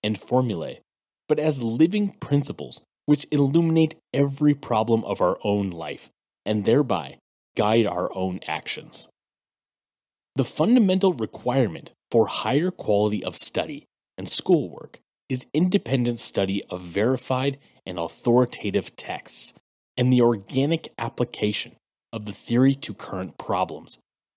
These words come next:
international, national, and local.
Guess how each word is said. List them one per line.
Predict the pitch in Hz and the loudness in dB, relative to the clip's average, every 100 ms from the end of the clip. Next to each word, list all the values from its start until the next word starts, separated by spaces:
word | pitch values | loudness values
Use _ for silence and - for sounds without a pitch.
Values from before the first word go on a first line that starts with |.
| - | -4
international, | 160 - 113 123 131 - 143 143 _ _ - | -2 0 0 0 0 0 0 0 _ _ -8
national, | 92 98 98 - 107 98 _ - | -4 -4 -4 -2 -2 -4 _ -10
and | 95 90 | -8 -4
local. | 85 85 - 71 | -2 -4 -4 -14